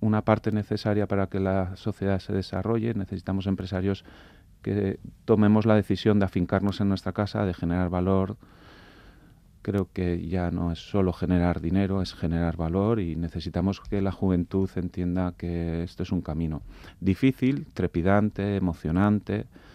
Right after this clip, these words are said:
pero de altísima generación de valor. Y, y creo que tenemos que hacer algo para que nuestros jóvenes asuman esa valentía, esa inconsciencia. Luego no te preocupes, en seis meses se cura, porque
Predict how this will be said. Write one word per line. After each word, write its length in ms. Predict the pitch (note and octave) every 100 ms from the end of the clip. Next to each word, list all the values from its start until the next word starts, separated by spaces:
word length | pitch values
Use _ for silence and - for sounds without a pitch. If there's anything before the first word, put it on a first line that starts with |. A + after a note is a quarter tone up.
| - - - -
pero 520 | G2 F2+ F#2 F2+ F#2
de 80 | F2
altísima 420 | F2+ G#2+ - G#2+
generación 540 | F#2+ F2+ E2 D#2 D#2+ D#2+
de 80 |
valor. 400 | D2 D2+ E2 D#2+ -
Y, 440 | E2+ - - -
y 280 | E2 - -
creo 240 | - E2+ E2+
que 460 | - E2+ E2 E2+ D2 - -
tenemos 240 | F#2+ G2
que 80 | -
hacer 160 | A2 G#2
algo 240 | G2+ G#2+
para 260 | - F#2 F2
que 320 | - F2 E2+ - - - -
nuestros 360 | G2+ - G#2
jóvenes 800 | - A2+ A2+ A#2 A2+ A2+ - - -
asuman 800 | G#2+ G2+ - G#2 G#2 G2+ F#2 F#2 - _
esa 220 | G2 G2+
valentía, 480 | E2+ D2+ D2 C#2+ C#2+ - -
esa 200 | G2+ D#3
inconsciencia. 600 | D3 A#2 - C#3+ - D#2+ -
Luego 380 | G#2 B2+ C#3+ C#3
no 120 | C3+
te 80 | A#2+
preocupes, 440 | G#2+ A2 G2 F2+
en 500 | G2+ F#2 F2+ F2+ F#2 F2
seis 180 | A2
meses 280 | G#2 G#2 G2
se 100 | -
cura, 300 | - A2+ D2+
porque 400 | - D#2 - E2+